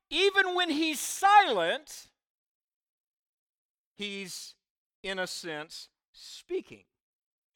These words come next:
That is to say, God's guidance is individual and immediate and personal, and it does not,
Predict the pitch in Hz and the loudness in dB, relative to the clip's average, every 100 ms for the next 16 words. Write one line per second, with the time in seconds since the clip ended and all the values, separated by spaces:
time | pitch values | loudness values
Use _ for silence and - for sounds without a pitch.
0 | _ - 320 294 - 233 262 240 - _ | _ 4 4 4 -6 -6 -2 -2 -6 _
1 | 160 285 349 381 392 233 - 285 330 370 | 2 8 10 12 10 4 -6 4 6 8
2 | 370 370 - - - 233 339 381 339 349 | 6 0 -4 -14 -10 -8 -6 -4 -2 -2
3 | 359 349 370 - - 269 269 294 370 349 | 0 2 2 0 -4 -2 0 0 0 0
4 | 359 - - 277 - - 320 - 349 330 | -4 -4 -6 -6 -6 -12 -10 0 4 4
5 | - _ _ _ - 254 247 247 - 262 | 2 _ _ _ -6 -4 -2 -6 0 6
6 | 359 381 - 226 226 330 349 | 10 10 8 0 2 6 6